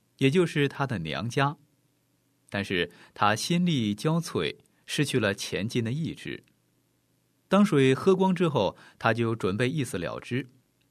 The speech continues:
他把孩子撇在小树底下，自己走开，约有一箭之远，相对而坐，然后他就哭了起来。神的使者就从天上呼叫夏甲，并且安慰他。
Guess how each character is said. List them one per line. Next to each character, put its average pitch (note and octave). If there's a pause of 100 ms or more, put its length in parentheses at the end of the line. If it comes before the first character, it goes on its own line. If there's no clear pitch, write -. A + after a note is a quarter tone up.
(880)
他 C3
把 A#2
孩 G#2+
子 A2+
撇 C#3+
在 C3
小 D#2+
树 C3+
底 C2
下， D#2+ (100)
自 E3+
己 C#3+
走 C2+
开， D3+ (180)
约 A#2+
有 F#2
一 A2
箭 C3
之 D3
远， C2+ (180)
相 E3
对 D#3
而 C2+
坐， - (560)
然 F#2
后 F2+ (220)
他 F#2
就 D#2+
哭 -
了 E2+
起 -
来。 - (1700)
神 C#3+
的 D3+
使 D#3
者 A#2
就 B2
从 A2+
天 D3+
上 A2+
呼 E3
叫 C3
夏 F2+
甲， -
并 A2
且 G2
安 B2+
慰 G2
他。 -